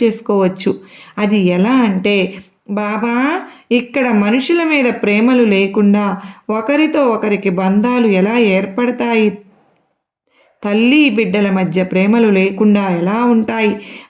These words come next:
భార్యాభర్తల మధ్య ప్రేమలు లేకుండా ఎలా ఉంటాయి? ఇదంతా కూడా అలా ఉంటేనే కదా బాబా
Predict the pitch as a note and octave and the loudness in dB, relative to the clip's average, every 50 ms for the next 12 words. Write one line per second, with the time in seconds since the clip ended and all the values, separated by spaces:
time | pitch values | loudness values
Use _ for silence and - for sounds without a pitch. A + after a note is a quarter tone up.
0 | - G3+ G3+ G3+ G3+ G#3 A#3+ C4 B3+ A#3+ G3+ G#3+ F#3+ F#3 - G3 F#3+ F#3+ F#3 F#3 | -6 -4 -2 -2 0 0 0 2 0 0 -2 -4 -6 -6 -4 -4 -2 0 0 0
1 | E3+ D#3+ E3+ F#3 F3+ - F3 F3+ F3+ F#3 G#3+ A3 A3+ G#3 G3 F#3+ F#3 F#3 F#3+ G3+ | 0 0 -2 -4 -4 -2 -2 0 0 0 0 2 2 2 2 2 0 0 0 2
2 | G#3+ G#3 G#3 G#3+ G3+ F#3+ F#3 F3+ F#3 G#3 A3+ A#3+ B3 A#3 A3+ A3 A#3+ A3+ A3+ G#3+ | 2 2 2 2 0 0 0 0 0 0 0 0 2 2 0 0 -2 -2 -2 -2
3 | G3 - - - - - - - G3 G#3+ A3+ B3 B3 B3+ C4+ C#4+ C#4 C#4+ D4+ C#4 | -4 -4 -8 -16 -20 -20 -18 -6 -2 0 0 2 2 0 0 0 0 -2 -2 -2
4 | B3+ A#3 A#3 G#3+ G#3 G3+ F#3+ - - G3 F#3+ G3+ G#3+ A3+ A#3+ A#3 A#3 A3+ A3 A3 | 0 0 0 0 0 -4 -4 -4 -2 -2 0 0 0 0 0 2 2 0 0 0
5 | C#4 C#4 C#4 C4+ B3+ A#3 A#3+ G#3 F#3+ F#3+ F#3+ F#3 F#3 F#3 F3+ F3+ E3+ F#3 F#3 F3+ | 0 2 2 2 2 0 0 -2 -2 0 0 0 0 0 -2 -2 -2 -2 -2 -2
6 | F3+ | -4